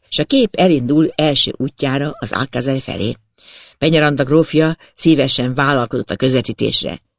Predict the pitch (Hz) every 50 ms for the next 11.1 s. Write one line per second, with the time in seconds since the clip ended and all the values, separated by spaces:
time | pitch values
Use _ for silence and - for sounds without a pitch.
0 | _ _ _ _ _ _ _ _ _ - - 196 220 220 220 - - 180 180 170
1 | - - 147 151 139 - - 143 143 139 135 135 135 - - - 127 127 120 120
2 | 135 151 151 151 151 147 147 151 147 143 143 _ _ - - - _ _ - 147
3 | 151 156 156 - - 139 139 139 - - 131 123 139 143 135 135 - - 127 131
4 | 131 131 127 135 190 262 220 143 131 123 - - 147 151 147 139 - - 123 -
5 | 127 117 - 139 139 127 127 - 127 117 - _ - 139 139 139 139 - 143 139
6 | 143 135 139 135 147 143 143 143 156 156 160 165 - _ _ _ _ _ _ -
7 | - - - 143 233 294 302 - - - - - 196 208 - - 185 - - 185
8 | 185 - - - 139 175 185 - - - - - - - - - - 170 196 -
9 | - 107 101 104 120 135 - 160 165 185 190 160 - - 123 139 151 - - 190
10 | 202 202 - - 147 117 - - - 113 - - 107 95 - - - - - -
11 | - - -